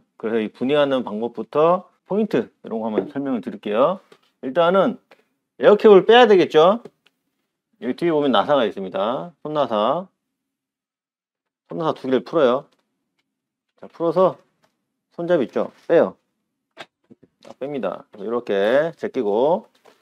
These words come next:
제껴도 그냥은 안 빠져요. 이렇게 들리지도 않고요. 이렇게 보면은 여기에 나사가 있어요.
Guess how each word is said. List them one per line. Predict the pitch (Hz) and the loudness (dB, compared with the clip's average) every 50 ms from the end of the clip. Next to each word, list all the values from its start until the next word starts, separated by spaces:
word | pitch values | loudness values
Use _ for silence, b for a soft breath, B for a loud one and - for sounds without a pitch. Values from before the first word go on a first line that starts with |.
| _ _ _ | _ _ _
제껴도 | - 151 147 - 220 190 190 - | 0 0 4 6 6 6 6 4
그냥은 | - 147 160 160 165 151 | 4 6 6 6 6 6
안 | 110 98 101 | 4 0 2
빠져요. | - 131 127 113 98 95 101 110 127 156 - _ _ _ _ | 2 2 2 2 0 0 0 -2 -4 -6 -10 _ _ _ _
이렇게 | - - 156 - | -8 -4 -4 -4
들리지도 | - - 131 139 165 185 180 175 180 - 117 | -4 -2 -2 0 0 0 -2 -4 -4 -4 -4
않고요. | 98 104 98 - 104 98 95 101 127 151 180 190 _ _ _ _ _ | -4 -4 -8 -8 -8 -6 -4 -4 -4 -4 -6 -10 _ _ _ _ _
이렇게 | _ - 170 - | _ -12 -8 -6
보면은 | 131 139 151 160 185 190 160 117 - _ _ _ _ _ _ _ _ _ _ _ _ _ _ _ _ _ _ _ _ _ _ _ _ _ - 247 | -6 -4 -2 0 2 2 0 0 -2 _ _ _ _ _ _ _ _ _ _ _ _ _ _ _ _ _ _ _ _ _ _ _ _ _ -6 -4
여기에 | 285 277 330 330 | -2 2 2 4
나사가 | 294 254 233 - - 135 214 | 4 4 4 4 2 2 2
있어요. | 190 - - - - | 0 -2 -8 -12 -12